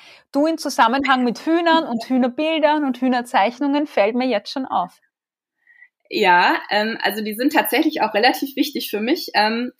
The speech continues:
Speaker 2: ich hab mir vor, vor einem halben Jahr ungefähr so 'n, so 'n Traum erfüllt. Ähm, es ist ja so eine Art Trend, aber meine Hühner sind mehr als Trend, ja. Also meine Hühner, die sind, die sind ganz besonders.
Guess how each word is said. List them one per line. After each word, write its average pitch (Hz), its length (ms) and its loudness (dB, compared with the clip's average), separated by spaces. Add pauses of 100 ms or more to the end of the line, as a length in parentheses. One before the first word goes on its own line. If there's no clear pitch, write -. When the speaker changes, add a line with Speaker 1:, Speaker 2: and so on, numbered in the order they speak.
(200)
Speaker 2:
ich - 120 -12
hab 214 100 0
mir 233 140 -2
vor, 208 320 -4
vor - 140 -8
einem 202 180 -4
halben 208 260 2
Jahr 214 300 2
ungefähr 214 380 -4
so 208 60 -6
'n, 202 220 -6
so 208 100 -10
'n 202 380 -8
Traum 196 240 -2
erfüllt. 214 480 -2 (320)
Ähm, 208 380 0 (160)
es - 100 -12 (100)
ist - 60 -4
ja 226 160 6
so 208 80 -2
eine 202 140 0
Art 185 220 2
Trend, 190 480 -4 (180)
aber 208 180 0
meine 233 220 2
Hühner 311 220 6
sind 254 160 -4
mehr 233 160 4
als 196 220 0
Trend, 233 440 -2
ja. 175 200 -2 (120)
Also - 180 4
meine 226 220 2
Hühner, 277 200 2
die 247 260 -4
sind, 254 500 -8
die 233 80 -10
sind 262 160 -2
ganz 254 240 2
besonders. 202 440 0